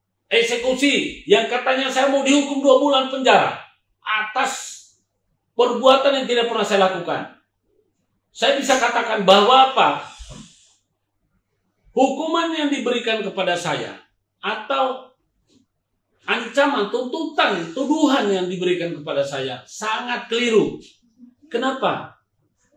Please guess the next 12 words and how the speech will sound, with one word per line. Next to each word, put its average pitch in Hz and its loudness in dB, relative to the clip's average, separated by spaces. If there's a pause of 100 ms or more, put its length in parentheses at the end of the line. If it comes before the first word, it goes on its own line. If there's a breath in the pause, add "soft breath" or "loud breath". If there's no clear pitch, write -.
(220)
Saya 247 2
tidak 240 0
pernah 269 0 (1600)
menggunakan 269 0
gelar 202 2
akademi 175 -4
yang 170 -4
dibilang 165 -4 (960)
palsu. - -4 (1800)
Tapi 190 -10
saya 208 -8
dipaksakan. 180 -10